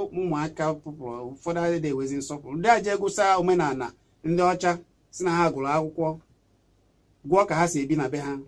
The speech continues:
Ha hapụzie ịsọpụrụziri okenye anyị, okenye kwuzie, asị ya mechie ọnụ, ọ bụrụ ihe a, na ọ dịghị n'iwu ndị ọcha.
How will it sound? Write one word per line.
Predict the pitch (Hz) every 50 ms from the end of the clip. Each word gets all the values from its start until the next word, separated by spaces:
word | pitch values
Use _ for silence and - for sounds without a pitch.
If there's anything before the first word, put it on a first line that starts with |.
| _ _ _ _ _ _ _ _ _ _ _ _ _ _ _ _ _ -
Ha | 160 180
hapụzie | 185 202 240 262 269 - 190 180 175 226 233 247
ịsọpụrụziri | 247 233 - - 214 - 170 165 156 143 160 160
okenye | 180 196 196 - 151 147 165
anyị, | 170 170 165 160 156 156 165
okenye | 180 175 175 147 139 131
kwuzie, | - - 151 143 143 143 156 156 156 151 156 156 156 147 143 -
asị | - 120 - - 156
ya | 147 143
mechie | 135 127 123 - - - - 143
ọnụ, | 143 139 135
ọ | 135 131 135
bụrụ | 151 156 147
ihe | 143 139 143
a, | 131 117
na | 120 120
ọ | 123
dịghị | 131 151 156 151 143 135
n'iwu | 123 120 120 120 123 131
ndị | 135 139 135 139
ọcha. | 135 135 139 - 139